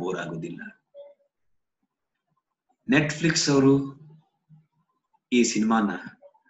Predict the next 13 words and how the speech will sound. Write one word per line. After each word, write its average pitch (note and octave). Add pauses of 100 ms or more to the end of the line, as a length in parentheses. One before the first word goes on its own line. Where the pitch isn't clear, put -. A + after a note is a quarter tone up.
(140)
ರಿಲೀಸ್ A#2
ಮಾಡಿದ್ದಾರೆ G2
ಹೊತ್ತು F#2 (1800)
ಎಲ್ಲೂ C#3 (120)
ಕೂಡ A#2+ (220)
ಸದ್ದನ್ನು G#2
ಮಾಡಿಲ್ಲ. E2 (1400)
ನಾನು D3 (160)
ಈ A2+ (100)
ಸಿನಿಮಾ G#2 (640)
ನೋಡಿದ F#2
ನಂತರ F2 (840)
ನನಗೆ A#2+